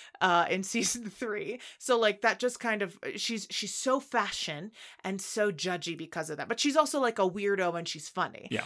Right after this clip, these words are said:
Speaker 1: So I feel like she would be a very fun flavor for this.
Speaker 2: Totally.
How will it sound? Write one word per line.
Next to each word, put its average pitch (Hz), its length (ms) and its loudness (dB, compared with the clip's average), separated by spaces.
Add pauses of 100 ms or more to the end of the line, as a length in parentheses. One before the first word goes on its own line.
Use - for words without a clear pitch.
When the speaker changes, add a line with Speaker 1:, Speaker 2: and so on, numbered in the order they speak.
Speaker 1:
So 233 140 2
I 220 40 0
feel 254 140 0
like 240 160 2
she 202 240 -4
would 180 240 -2
be 156 400 -8 (640)
a 185 80 -8
very 175 380 4 (420)
fun 165 300 0
flavor - 540 -4
for - 220 -8
this. - 580 -6
Speaker 2:
Totally. 101 360 -4